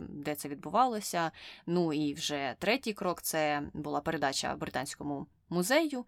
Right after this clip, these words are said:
І, до речі, я читала деякі статті про те, що частину колекцій певних планують віддати назад в Україну.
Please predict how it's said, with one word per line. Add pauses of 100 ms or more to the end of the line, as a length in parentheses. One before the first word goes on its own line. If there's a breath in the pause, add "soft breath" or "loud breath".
(240 loud breath)
І,
до
речі,
я (580)
читала
деякі
статті
про
те,
що (320 loud breath)
частину
колекцій
певних
планують
віддати
назад
в
Україну.